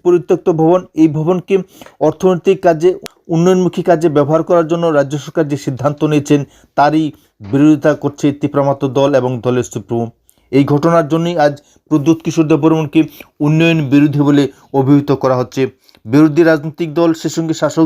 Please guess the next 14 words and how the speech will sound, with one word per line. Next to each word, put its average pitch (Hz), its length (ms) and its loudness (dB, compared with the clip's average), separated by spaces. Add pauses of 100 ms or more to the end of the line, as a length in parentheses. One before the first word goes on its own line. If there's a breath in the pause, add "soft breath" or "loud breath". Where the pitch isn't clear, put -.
দলও 165 160 4 (400 loud breath)
ব্যাপকভাবে 143 600 -2
সমালোচনা 131 500 -2
করছেন 123 420 -4 (180)
প্রদ্যুৎ 123 380 -4
কিশোর - 220 -12
দেববর্মনের 110 480 -2
বিরুদ্ধে। 110 320 -2 (840)
প্রদ্যুৎ 123 360 0
কিশোর 127 200 -4
দেববর্মন 139 460 0
কি 156 80 0 (320 soft breath)
সত্যি - 420 -8
সত্যি 147 220 2